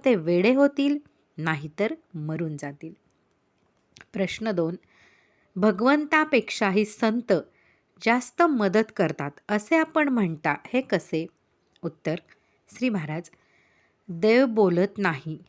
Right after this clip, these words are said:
तो दुष्टांना शासन करतो आणि सुष्टांना बक्षीस देतो.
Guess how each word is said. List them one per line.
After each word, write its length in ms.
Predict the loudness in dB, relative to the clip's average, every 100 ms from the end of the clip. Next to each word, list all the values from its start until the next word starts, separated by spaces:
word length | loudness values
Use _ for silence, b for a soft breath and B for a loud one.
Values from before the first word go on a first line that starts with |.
| _ _ -2
तो 100 | -2
दुष्टांना 640 | 0 -2 -4 -4 -4 -2 -4
शासन 540 | -4 -4 -4 -2 0 2
करतो 500 | 0 -2 -4 -6 b b b b b
आणि 200 | 0 0
सुष्टांना 800 | -2 -2 -2 -2 -2 -2 0 -4 -6 _ -8
बक्षीस 580 | -4 -4 -4 -4 -2
देतो. 340 | -2 -4 -6